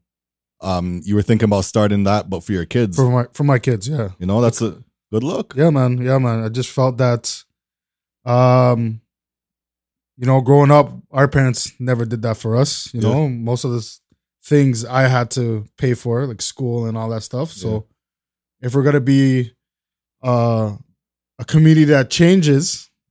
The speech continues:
Speaker 2: it starts with us.
Speaker 1: Facts.
Speaker 2: Right? So I said I wanted to,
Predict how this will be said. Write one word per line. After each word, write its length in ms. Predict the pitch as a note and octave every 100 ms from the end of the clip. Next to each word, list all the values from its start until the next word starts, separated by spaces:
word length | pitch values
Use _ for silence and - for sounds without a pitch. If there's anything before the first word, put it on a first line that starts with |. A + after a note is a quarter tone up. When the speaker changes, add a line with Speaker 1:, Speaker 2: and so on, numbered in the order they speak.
| _
Speaker 2:
it 120 | - B2
starts 420 | - - C3+ -
with 120 | A2
us. 400 | E3 D3+ - - _ _
Speaker 1:
Facts. 280 | D#2+ D#2 -
Speaker 2:
Right? 280 | B2 G3 B2
So 380 | - A2+ G#2+ - _ _ _ _ _ -
I 100 | A#2
said 180 | C3 B2
I 60 |
wanted 260 | A#2+ B2 A#2
to, 380 | B2+ A#2+ A2+